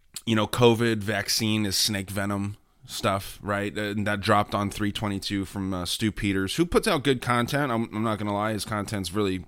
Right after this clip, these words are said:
provocative and interesting stuff, but a little fear porny for my taste these days. Still, still check him out and still check out people like Mike Adams every now and then, just because I like to hear what these people who I feel are being guided to say certain things, I'd like to see what they're gonna say.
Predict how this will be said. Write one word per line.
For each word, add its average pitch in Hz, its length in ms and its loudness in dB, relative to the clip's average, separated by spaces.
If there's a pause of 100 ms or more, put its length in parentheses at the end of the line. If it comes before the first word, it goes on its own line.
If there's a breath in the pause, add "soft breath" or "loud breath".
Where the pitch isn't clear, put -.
(160)
provocative 101 600 0
and 90 100 -4
interesting 92 400 -6
stuff, 95 400 -4
but 85 160 -2
a - 40 -20 (340 loud breath)
little 180 180 4
fear 110 280 2
porny 113 520 -4
for 123 160 -4
my 107 160 -2
taste 104 320 -6
these 98 220 -4
days. 104 420 -4 (440 soft breath)
Still, 143 440 4
still 160 220 2
check 139 240 2
him 120 120 0
out 110 200 2
and 101 100 -6
still 110 200 -2
check 107 260 -2
out 95 140 0
people 101 260 -2
like 90 140 -2
Mike 95 240 -4
Adams 92 300 -2
every 90 180 -4
now 90 180 -6
and 90 100 -4
then, 87 120 -6
just 104 240 -4
because 98 400 -2
I 92 160 -4
like 113 300 0
to 95 100 -6
hear 98 180 -4
what 92 160 -4 (160)
these 101 440 -6 (840 soft breath)
people 208 340 0
who 160 180 6
I 147 80 6
feel 147 380 4
are 131 100 4
being 110 540 0
guided 104 500 2
to 101 100 -4
say 101 240 0
certain 92 340 -4
things, 107 300 -4
I'd 120 80 -2
like 131 140 2
to 123 80 -4
see 135 120 2
what 107 140 -2
they're 98 80 -4
gonna 80 180 -6
say. - 220 -8